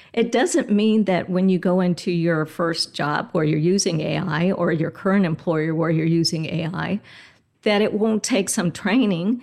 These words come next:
It's gonna take training on your part and the A I's part. Remember, the A I is learning. It's learning you a-, as well as you, you're learning the A I. So try to get as comfortable as you can with it.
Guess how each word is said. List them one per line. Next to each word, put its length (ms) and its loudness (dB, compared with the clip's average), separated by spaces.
It's 160 -2
gonna 200 2
take 240 -4
training 340 0
on 100 0
your 160 0
part 400 -2
and 220 2
the 120 2
A 140 2
I's 300 0
part. 320 -4
Remember, 360 0
the 140 -2
A 140 0
I 180 0
is 120 -2
learning. 500 0
It's 180 -2
learning 360 0
you 580 0
a-, 340 -4
as 140 -2
well 180 0
as 180 0
you, 340 0
you're 240 0
learning 340 -2
the 280 -4
A 60 -2
I. 360 -2
So 520 2
try 240 -2
to 140 -2
get 240 2
as 120 0
comfortable 760 -2
as 140 -2
you 80 0
can 520 -2
with 240 0
it. 260 -2